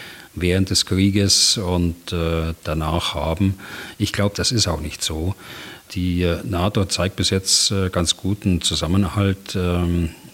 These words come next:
natürlich gibt es die eine oder andere Differenz, Stichwort Schweden, vorher Finnland. Äh, aber das ist ja jetzt mal wieder überwunden und ich glaube nicht, dass es in solchen grundsätzlichen Fragen dann Auseinandersetzungen geben wird.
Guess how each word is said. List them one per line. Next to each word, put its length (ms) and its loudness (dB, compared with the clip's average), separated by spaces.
natürlich 420 0
gibt 180 -6
es 120 -2
die 100 0
eine 220 2
oder 100 0
andere 240 2
Differenz, 720 0
Stichwort 420 -2
Schweden, 600 2
vorher 320 -2
Finnland. 580 0
Äh, 40 -4
aber 540 0
das 320 0
ist 140 2
ja 280 2
jetzt 220 0
mal 460 2
wieder 160 2
überwunden 580 2
und 140 2
ich 100 -4
glaube 300 0
nicht, 260 -2
dass 140 2
es 80 -2
in 160 -2
solchen 360 2
grundsätzlichen 880 0
Fragen 560 2
dann 220 0
Auseinandersetzungen 960 -2
geben 380 0
wird. 160 2